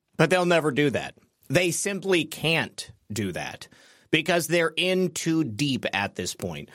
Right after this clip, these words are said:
They've been repeating the same thing over and over and over again. Orange man bad. Donald Trump destroyed democracy. The American people are progressive, and you demand,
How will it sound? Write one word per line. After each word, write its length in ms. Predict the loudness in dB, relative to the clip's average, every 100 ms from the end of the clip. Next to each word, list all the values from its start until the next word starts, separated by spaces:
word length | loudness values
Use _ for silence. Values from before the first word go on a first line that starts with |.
| -18 -2
They've 200 | 0 2
been 200 | 0 2
repeating 560 | 2 2 -2 0 2
the 80 | 2
same 340 | 2 0 0 0
thing 280 | 0 0
over 400 | 2 2 4 2
and 100 | 4
over 320 | 4 2 2 0
and 100 | 2
over 260 | 0 0
again. 340 | -6 -8 -10 -2
Orange 440 | 2 4 4 2 2
man 400 | 2 2 2 0
bad. 440 | 0 2 0 -2 -8 -20 -12
Donald 420 | 0 4 4 4 2
Trump 380 | 2 2 2
destroyed 580 | 0 -2 0 0 2 2
democracy. 840 | 2 2 2 0 -2 -2 -2 -2 -4 -10 -4
The 120 | 0
American 580 | 2 2 2 2 0 -2
people 640 | 0 0 2 4 4 2 2
are 200 | 2 2
progressive, 880 | 0 -2 2 2 2 0 0 2
and 200 | 2 2
you 200 | 2 2
demand, 680 | 2 2 2 2 2 0 0